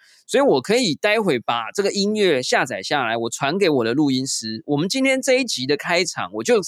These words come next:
可以用这个歌来当做开场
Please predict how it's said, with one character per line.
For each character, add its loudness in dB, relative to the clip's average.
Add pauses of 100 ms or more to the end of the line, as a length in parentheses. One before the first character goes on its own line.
(140)
可 -4
以 0
用 2
这 -2
个 0
歌 -2 (180)
来 -2
当 0
做 0
开 -2
场 -12